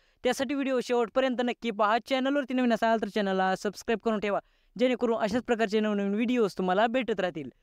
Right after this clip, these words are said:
चला तर मग व्हिडिओ सुरू करूयात. स्क्रीनवरती तुम्ही पाहू शकता की पीएम किसान योजनेचा जो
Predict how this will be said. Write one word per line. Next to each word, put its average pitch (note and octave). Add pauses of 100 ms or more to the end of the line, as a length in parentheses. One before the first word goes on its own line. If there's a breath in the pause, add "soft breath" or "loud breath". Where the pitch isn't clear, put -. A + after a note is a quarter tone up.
(180)
चला A#3+
तर G#3
मग F#3+
व्हिडिओ G3+ (120)
सुरू B3+
करूयात. D3+ (720)
स्क्रीनवरती D#4+
तुम्ही D#4
पाहू D4
शकता C4
की D4 (140)
पीएम C#4
किसान C4+
योजनेचा B3+
जो C4